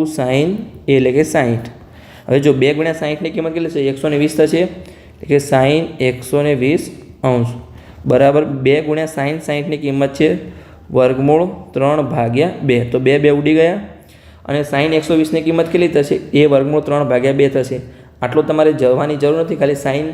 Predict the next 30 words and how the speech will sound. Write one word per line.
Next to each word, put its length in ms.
નેવું 160
સુધી 180
તમારે 220
યાદ 120
રાખવાની 280
જરૂર 300
છે. 100
તમને 220
આ, 60
તમારે 220
ખાલી 180
પરીક્ષામાં 320
આટલું 180
જ 60
સોલ્વ 140
કરવાનું 200
છે. 120
જવાબ 160
આવી 120
જાય 100
એટલે 100
તમારે 200
આગળ 200
ટિક 160
કરીને 160
નીકળી 220
જવાનું 220
છે. 80
આ 80
તો 60